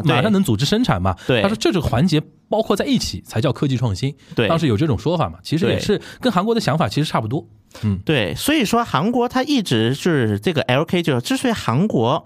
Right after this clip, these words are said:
Speaker 2: 它在韩国国内能引起这么多网络梗也好，一些关注，
Speaker 1: 嗯。
Speaker 2: 其实也是跟韩国的一个科研界的现状是有很大关联的。
Speaker 1: 对。
Speaker 2: 就是因为韩国的这个科研界，包括我们刚才说的这个全英万跟什么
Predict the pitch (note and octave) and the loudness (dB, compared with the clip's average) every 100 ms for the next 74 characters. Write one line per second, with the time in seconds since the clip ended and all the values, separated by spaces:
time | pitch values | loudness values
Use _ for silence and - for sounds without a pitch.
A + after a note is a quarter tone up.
0 | - - E3 D#3 B2+ A#2+ D3+ D3+ G2+ G2+ | -4 -2 0 -2 -2 -2 0 0 0 0
1 | B2+ A2+ A2+ A#2 D3+ A2 D#3 C#3 D3 G#2 | 2 2 0 0 0 0 0 0 0 0
2 | B2 C#3+ - F2+ G#2 C3+ G2+ - A2+ C3 | 0 0 0 -2 -2 0 -2 -2 -2 -2
3 | D3 D3 E3 F3 - - - - A4 - | -2 -2 0 -2 -2 -8 -6 -2 0 0
4 | - - - A3 - A2+ E3+ G3 G3 G3+ | -2 -8 -2 -2 0 0 0 2 0 0
5 | - - - C#3+ C#3+ F3 E3+ C4 G#3+ B2 | -6 -6 -2 0 0 -2 -2 0 0 0
6 | A3 F#3+ F3+ - D#4+ F3 C#3+ F3 - G2+ | 0 0 -2 0 0 2 0 -2 0 -2
7 | C#3+ A#2 C#3+ G3 G3+ A#2 - F#2+ F2+ - | 0 0 0 2 0 -2 -4 -4 -4 -8
8 | _ _ - - - - C4 B3 C4 - | _ _ -20 -20 -6 -2 2 2 0 0
9 | B2 E3 A#3+ D#3 A#2 B2+ D#3 C#3 - F3 | 2 2 2 2 2 0 0 -2 0 0
10 | A#2+ A#2 C#3+ A2 G3+ G#3+ - D3+ - A2 | 2 0 0 0 0 0 0 0 0 0
11 | A#2 E3 D#3 D3+ C#3+ C#3+ C3+ D3+ B2 G#2+ | 0 0 0 0 -2 -2 -2 0 -2 -4
12 | - - A2 B2+ C#3+ D3+ D#3 A#2+ C3 C3 | -6 -4 -2 -2 -2 -2 -2 -2 -2 -4
13 | - G#2 C3 C3 | -4 -2 -2 -2